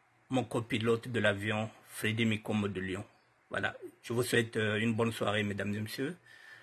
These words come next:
Abed Dadju, merci. Arthur Makiza. Bon, je pense que tu n'es pas gaulois, toi aussi, comme ton grand frère, euh, le gaulois de Londres. <laughs> Bon, <laughs> le Gaulois de l'ordre,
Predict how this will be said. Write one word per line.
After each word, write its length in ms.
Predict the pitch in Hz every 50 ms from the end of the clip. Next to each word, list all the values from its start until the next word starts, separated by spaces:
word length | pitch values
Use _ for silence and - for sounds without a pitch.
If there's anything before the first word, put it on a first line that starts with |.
| - - - - - - _ _ _ _ _ _ -
Abed 340 | 123 107 113 113 104 117
Dadju, 300 | 110 113 104 104 107 110
merci. 760 | 110 104 104 104 101 104 - - - - - 120 139 190 226 - - - - _ _ _ _ -
Arthur 320 | 127 117 - - 135 131
Makiza. 580 | 127 123 117 113 - 113 104 98 95 104 92 - - - - _ _ _ _ - - - - - - - _ -
Bon, 200 | 123 113 - - 101 - _ _ _ _ -
je 140 | 131 117 123
pense 340 | 110 - 131 127 123 -
que 300 | - - - 117 110 107
tu 160 | 107 - - 117
n'es 140 | 113 117
pas 160 | 110 - 107 113
gaulois, 360 | 107 110 110 117 160 175 147
toi 160 | 120 - 110
aussi, 220 | 107 107 - 175
comme 220 | 160 - 110 107 104
ton 140 | - 101 104
grand 200 | 101 104 107 107
frère, 360 | - - 117 117 113 113 107
euh, 280 | 104 95 95 98 101 104 - - - - _ _ _ - - - - - - - -
le 80 | 120 117
gaulois 240 | 120 117 117 120
de 100 | 123 113
Londres. 380 | 107 104 104 98 95 95 - - - - - - - - - - - -
<laughs> 420 | 147 131 - _ _ - 151 135 - - _ - - - - - - - - - - - - - - - -
Bon, 280 | 151 143 156 170 156 - - - - - - 139 - - - _ -
<laughs> 560 | 147 - - - - - - - - - -
le 100 | 139 127
Gaulois 280 | 127 135 127 123 127
de 120 | 123 110 110
l'ordre, 380 | 107 107 104 101 95 98 -